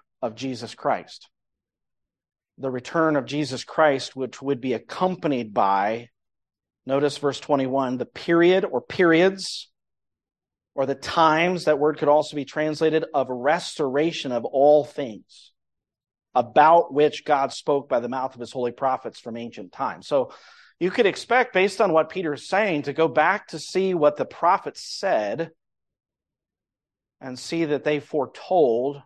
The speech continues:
the restoration of all things. Now, I'm not gonna be extensive or try to in any way,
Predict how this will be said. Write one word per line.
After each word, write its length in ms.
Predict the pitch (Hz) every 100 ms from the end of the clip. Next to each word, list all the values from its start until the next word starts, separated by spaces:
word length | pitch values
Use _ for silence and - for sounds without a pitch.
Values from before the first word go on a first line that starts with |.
| _
the 120 | 127 123
restoration 880 | 123 143 - - 123 135 139 - 117
of 100 | 110
all 160 | 101
things. 440 | 95 123 87 69 -
Now, 100 | 107
I'm 120 | 123
not 240 | 139 147 - _ _ _ _ _ _ _ _ -
gonna 280 | 135 113 104
be 540 | - 131 123 113 120 _
extensive 800 | 110 - - 143 147 - 139 120
or 180 | 101 90 _ -
try 260 | - 127
to 200 | 110 104
in 100 | 110
any 200 | 120 135
way, 420 | 113 107 104 98